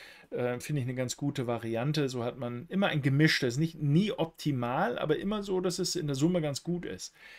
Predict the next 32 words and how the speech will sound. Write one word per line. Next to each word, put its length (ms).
Das, 320
äh, 280
ist 140
vielleicht 240
so 80
ein 60
Gedankengang, 540
den 100
man 120
noch 140
mal 160
haben 260
kann. 180
Vorläufig 680
also 180
noch 180
alles 300
in 80
Ordnung. 380
Wir 140
haben 180
drüber 260
gesprochen, 420
dass 120
dieser 280
Rücksetzer 460
kommt. 360
Wer 300
kurzzeitig 640
mal 120
ein 100
bullische, 600